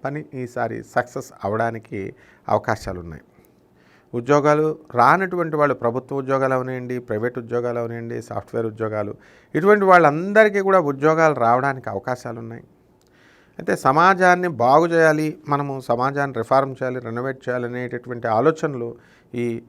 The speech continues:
యొక్క మేషరాశి వారికి ఎక్కువగా కలుగుతుంటాయి. ప్రేమ వ్యవహారాలకు సంబంధించి సక్సెస్ అవ్వడానికి అవకాశాలు ఉన్నాయి. మీ తల్లులు మీకు బ్రహ్మాండమైనటువంటి కాలేజీల్లో సీట్లు చూద్దాము అని వాళ్ళు ప్రయత్నిస్తుంటే మీరు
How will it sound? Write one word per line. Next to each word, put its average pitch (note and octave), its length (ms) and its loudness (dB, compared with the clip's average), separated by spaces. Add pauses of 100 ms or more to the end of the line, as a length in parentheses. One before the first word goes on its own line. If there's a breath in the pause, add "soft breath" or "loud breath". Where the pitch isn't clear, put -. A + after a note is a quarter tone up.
(200 soft breath)
యొక్క A#2 240 -2
మేషరాశి A#2+ 680 -2
వారికి G#2 480 -4 (100)
ఎక్కువగా A#2+ 340 -4
కలుగుతుంటాయి. G#2+ 720 -8 (1000 soft breath)
ప్రేమ D3+ 180 8
వ్యవహారాలకు E3 680 4
సంబంధించి C#3+ 680 -6
సక్సెస్ - 440 -8
అవ్వడానికి A#2+ 380 -2
అవకాశాలు A2+ 480 -6
ఉన్నాయి. G#2+ 300 -10 (1120 soft breath)
మీ D3+ 120 0
తల్లులు E3 580 4
మీకు A#2 540 -6 (200)
బ్రహ్మాండమైనటువంటి C#3+ 840 0
కాలేజీల్లో C3+ 600 2
సీట్లు B2+ 420 -8
చూద్దాము A#2+ 420 -4
అని A#2 100 -8
వాళ్ళు G#2+ 280 -2
ప్రయత్నిస్తుంటే A#2 960 -6 (380 soft breath)
మీరు A#2+ 580 -8